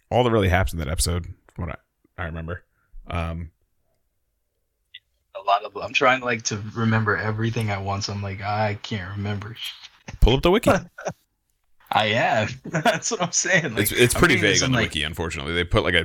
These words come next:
Speaker 1: a
Speaker 2: Holy
Speaker 1: paragraph per, per season. <laughs>
Speaker 2: Yeah.
Speaker 1: Um, so not long after that, they eventually, um, Haruka eventually joins the team, the, the swat team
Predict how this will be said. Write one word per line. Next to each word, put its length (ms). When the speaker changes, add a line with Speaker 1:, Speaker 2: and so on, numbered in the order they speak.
Speaker 1:
a 80
Speaker 2:
Holy 120
Speaker 1:
paragraph 420
per, 140
per 120
season. 460
<laughs> 340
Speaker 2:
Yeah. 120
Speaker 1:
Um, 420
so 120
not 240
long 320
after 260
that, 240
they 140
eventually, 480
um, 320
Haruka 420
eventually 360
joins 340
the 80
team, 380
the, 200
the 80
swat 240
team 260